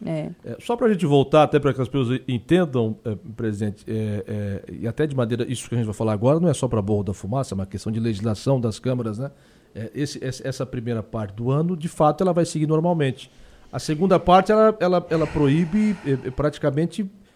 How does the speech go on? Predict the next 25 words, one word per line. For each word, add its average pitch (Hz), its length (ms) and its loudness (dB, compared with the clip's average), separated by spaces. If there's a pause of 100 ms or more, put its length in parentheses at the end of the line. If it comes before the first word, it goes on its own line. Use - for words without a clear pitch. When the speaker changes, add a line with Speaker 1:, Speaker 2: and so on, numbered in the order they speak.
(640)
Speaker 2:
eu 117 120 -8
não 139 100 -6
vou 131 100 -2
dizer 123 140 -2
todas 139 400 4
as 117 80 2
ações, 156 320 4
mas 123 160 4
muita 175 240 2
coisa, 214 400 2
não? 175 240 0 (200)
Speaker 1:
Olha, 185 380 4
João, 180 260 0
muita 226 680 4
coisa, 170 460 -6 (240)
no 180 140 -4
segundo 208 500 0
semestre, 196 500 -2
conforme 190 640 0
o 175 120 0
assessor 180 420 -2
jurídico 175 500 -4
da 180 120 -2
Câmara, 208 440 -2
né, 170 240 -2